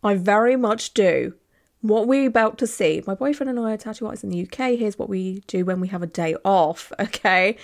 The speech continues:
Oh, yes, love them. Okay, okay. <gasps> Stencil peel, love a stencil peel.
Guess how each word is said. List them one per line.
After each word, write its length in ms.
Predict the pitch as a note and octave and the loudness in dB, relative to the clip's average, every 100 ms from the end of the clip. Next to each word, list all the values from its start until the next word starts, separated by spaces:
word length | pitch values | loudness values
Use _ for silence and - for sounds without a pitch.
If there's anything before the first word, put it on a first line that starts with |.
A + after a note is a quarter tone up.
| - - _ _ _ _ _ _ _ - | -18 -20 _ _ _ _ _ _ _ -12
Oh, 140 | - - | -12 -6
yes, 500 | G3 G#3+ G3 A3 - | 2 4 4 2 -2
love 400 | G#3+ G3+ F#3+ F#3 | -2 0 -2 -2
them. 400 | G3 G3+ C4 E4+ - _ _ _ _ _ _ _ _ _ _ _ _ _ _ _ _ _ _ _ _ _ _ _ _ - | 0 2 2 -2 -8 _ _ _ _ _ _ _ _ _ _ _ _ _ _ _ _ _ _ _ _ _ _ _ _ -8
Okay, 680 | G3+ - E3+ E3+ F3 A#3+ - - | -6 -4 -4 -2 -2 -4 -6 -10
okay. 460 | G#3 - F3+ F3 G3+ _ _ _ _ _ _ _ _ _ _ _ _ _ _ _ - | -10 -6 -6 -4 -6 _ _ _ _ _ _ _ _ _ _ _ _ _ _ _ -14
<gasps> 80 | - - _ _ _ _ _ _ _ _ | -12 -12 _ _ _ _ _ _ _ _
Stencil 360 | - - F#3 F#3 | -14 -8 -6 -4
peel, 240 | A3 G3 | 0 2
love 160 | G3 G#3 | 2 0
a 60 | C#4+ | 2
stencil 440 | B3+ A3+ - A#3+ | 2 2 4 4
peel. 720 | A#3 B3 A3+ A3+ A#3 A#3+ C#4 | 4 -2 2 2 4 4 2